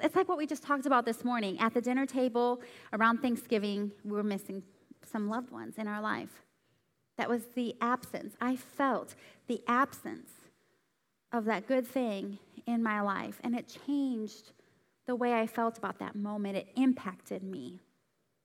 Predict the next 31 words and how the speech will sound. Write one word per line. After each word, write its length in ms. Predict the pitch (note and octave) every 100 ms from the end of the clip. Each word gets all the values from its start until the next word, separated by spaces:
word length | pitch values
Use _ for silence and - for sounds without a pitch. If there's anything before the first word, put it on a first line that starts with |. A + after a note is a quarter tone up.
| _ _ _ _ - - -
Another 340 | C4+ C#4+ D4 C4+
example 540 | B3+ B3+ B3+ B3 B3
of 120 | A#3+
the 140 | A3+ -
absence 640 | A#3 C#4+ - - A3 A3 - -
of, 500 | A#3 A3 G#3+ G#3 G#3 A#3 -
um, 300 | A3+ F#3+ F3 -
something 300 | C#4 B3+ A3
good 260 | A#3+ A#3
is, 180 | G#3+ G3+
like, 300 | G#3+ G3+ - - - - - _ -
when, 280 | D#4 E4 -
when 180 | C#4+ D#4
someone 220 | D#4 A4 F4+
has 280 | D4 C#4
a 60 | A#3+
child, 500 | - - - - - _ _ _ _ - - _ _ _
God's 380 | - D4 F4 -
will 500 | B3+ A3+ A#3 - - - _ -
for 100 | - A3+
that 300 | A#3+ - -
parent 540 | - F#3+ F3+ - - - - _ - - -
i-, 140 | C4 B3
and 160 | B3+ B3+
that 160 | C4+
child 400 | - G3 F3 - - -
is 120 | C4
for 100 | -
that 220 | C#4 D4 D4
parent 320 | D#4 C#4+ C4+
to 280 | C4+ G#3+